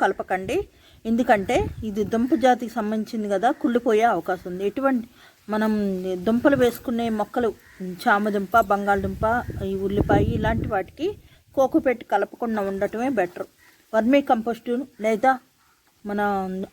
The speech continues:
ఆవు పేడ ఎండింది ఉంటుంది కదా, అదైనా సరే కలుపుకోవచ్చండి. నేను ప్రస్తుతం గార్డెన్ సాయిల్లోనే పెట్టేస్తున్నానండి. ఓ-, ఒక రెండు మూడు వారాలైంది దీంట్లో వర్మీ కంపోస్ట్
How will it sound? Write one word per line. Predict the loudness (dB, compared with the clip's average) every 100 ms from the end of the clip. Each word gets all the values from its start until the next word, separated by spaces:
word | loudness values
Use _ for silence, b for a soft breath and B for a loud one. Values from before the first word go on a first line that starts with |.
| 4
ఆవు | 4
పేడ | 4 0 0 0
ఎండింది | -2 -4 -6 -8
ఉంటుంది | -10 -12 -10
కదా, | -10 -12 -8
అదైనా | -4 -2 -4 -6
సరే | -8 -4
కలుపుకోవచ్చండి. | -4 -4 -4 -6 -6 -10 -6 -6 B B B _
నేను | -6 -4 -2
ప్రస్తుతం | -2 -4 -2 0 0 -2 -8 _ -6 0
గార్డెన్ | 0 0 -2
సాయిల్లోనే | 0 0 0 -2 -4
పెట్టేస్తున్నానండి. | -6 -6 -8 -8 -10 -8 -6 -4 -6 b b _ -2
ఓ-, | 0 0 0 0
ఒక | 2 4 4 2
రెండు | 2 0
మూడు | 2 4
వారాలైంది | 6 6 2 -2 -4 -4
దీంట్లో | -4 -2 -2
వర్మీ | -2 -2 -2
కంపోస్ట్ | -2 -4 -6 -10